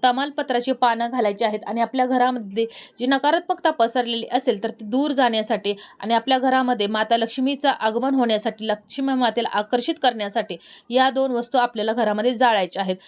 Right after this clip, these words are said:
आणि संपूर्ण घरामध्ये याचा धूर करायचा आहे, जेणेकरून या, अ, भी-, भीमसेनी कापराच्या सुगंधानं लक्ष्मी माता आपल्या घराकडं आकर्षित होईल आणि तिला आमंत्रित करण्यासाठी आपण हा उपाय करायचा आहे.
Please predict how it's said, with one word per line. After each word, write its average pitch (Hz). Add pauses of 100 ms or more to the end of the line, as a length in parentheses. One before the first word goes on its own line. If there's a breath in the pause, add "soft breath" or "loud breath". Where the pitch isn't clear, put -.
(160 loud breath)
आणि 247
संपूर्ण 311
घरामध्ये 220
याचा 240
धूर 233
करायचा 196
आहे, 202
जेणेकरून 233
या, 220 (340 loud breath)
अ, 208 (280)
भी-, 208
भीमसेनी 247
कापराच्या 247
सुगंधानं 254
लक्ष्मी 220
माता 226
आपल्या 220
घराकडं 226
आकर्षित 254
होईल 202 (300 loud breath)
आणि 233
तिला 269
आमंत्रित 254
करण्यासाठी 208
आपण 233
हा 226
उपाय 240
करायचा 185
आहे. 185